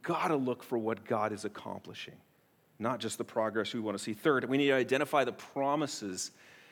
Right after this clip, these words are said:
that he has revealed in his word. Look at how God encourages Paul next.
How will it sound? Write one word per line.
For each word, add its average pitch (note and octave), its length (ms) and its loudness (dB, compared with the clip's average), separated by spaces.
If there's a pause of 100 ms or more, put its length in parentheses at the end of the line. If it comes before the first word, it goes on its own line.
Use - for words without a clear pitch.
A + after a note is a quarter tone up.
(360)
that B2+ 120 8
he B2+ 240 2
has B2 260 -2
revealed A#2 720 0 (840)
in A2+ 160 2
his G#2 340 -2
word. G#2+ 380 -4 (840)
Look - 140 -6
at C#3 80 -2
how B2+ 180 0
God A2+ 300 2
encourages G#2 480 -4
Paul G#2+ 280 -8
next. - 440 -14